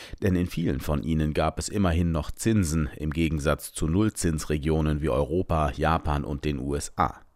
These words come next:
Nun aber wendet sich das Blatt. Vor allem die amerikanische Notenbank will angesichts der hohen Inflation die Zinsen in diesem Jahr wahrscheinlich mehrmals anheben. Das könnte globale Geldströme umlenken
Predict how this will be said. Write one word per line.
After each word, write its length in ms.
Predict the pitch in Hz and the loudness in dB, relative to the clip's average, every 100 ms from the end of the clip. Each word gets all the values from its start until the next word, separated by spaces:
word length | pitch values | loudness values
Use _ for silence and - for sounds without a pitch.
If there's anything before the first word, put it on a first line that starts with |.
| _ _ - - | _ _ -20 -6
Nun 240 | - 110 113 | 4 6 6
aber 300 | 104 120 117 | 2 0 4
wendet 280 | 113 76 - | 4 2 -2
sich 140 | 65 | -4
das 160 | 71 69 | -4 0
Blatt. 260 | 73 71 - - - | 0 0 -4 -18 -18
Vor 140 | - 76 | 0 2
allem 160 | 87 | 4
die 80 | 78 | 2
amerikanische 640 | 71 80 - 104 98 80 | 2 0 0 2 2 2
Notenbank 760 | 78 80 82 82 73 71 69 - | 0 2 0 0 2 0 -2 -2
will 160 | 80 78 | -2 0
angesichts 600 | 90 95 80 80 - - | 0 -2 -2 -4 -6 -4
der 180 | 82 78 | -2 0
hohen 240 | 104 113 | 0 0
Inflation 640 | 85 82 82 80 95 95 87 | -2 -2 -2 0 0 2 2
die 120 | 90 | -2
Zinsen 400 | - 135 101 90 | 0 0 2 2
in 100 | 85 | 2
diesem 280 | 92 90 80 | 2 0 2
Jahr 240 | 85 78 | 2 2
wahrscheinlich 580 | 82 - 80 73 71 - | 2 2 2 2 -2 -2
mehrmals 540 | 73 64 71 95 - | -2 -2 -2 -4 -4
anheben. 500 | 80 69 69 62 50 - _ _ _ - - - | -4 -4 -4 -6 -10 -14 _ _ _ -18 -14 -4
Das 160 | - - | -2 2
könnte 340 | 117 151 170 - | 2 2 -4 0
globale 460 | 92 85 82 92 | 0 4 4 2
Geldströme 680 | 87 87 - - - 80 76 | 2 0 0 -4 -2 0 0
umlenken 800 | - 85 76 73 73 - 80 | -2 0 2 2 0 -2 -2